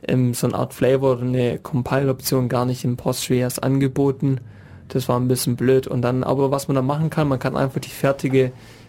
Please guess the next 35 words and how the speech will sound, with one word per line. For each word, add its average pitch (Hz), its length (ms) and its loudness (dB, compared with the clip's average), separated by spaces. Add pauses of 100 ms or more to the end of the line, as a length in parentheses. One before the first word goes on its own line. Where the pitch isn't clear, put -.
äh, 127 160 2
Patch-Files 135 580 0
und - 60 -4
alles 127 320 0
nehmen 170 360 2 (580)
und 135 220 2
dann 135 200 2
halt 131 220 0
das - 240 -2
selber 131 280 2
noch 123 320 -2 (280)
hinzufügen, 131 680 0
was 120 160 -2
man 135 120 -2
braucht, - 380 -2
zum - 80 -4
Beispiel 117 260 -4
den - 180 -8
Flag 120 400 -2
einfach. - 520 -6 (640)
Und - 280 -2
dann 123 180 2
kann 127 180 -2
man 123 120 0
auch 117 240 -4
einfach - 260 -6
nur 123 120 -2
make 110 460 -4
ins, - 400 -8
also 127 400 -6 (360)
aufrufen, 123 600 -6
dann 117 120 -6
funktioniert 120 520 -6
das - 140 -8
auch. - 260 -10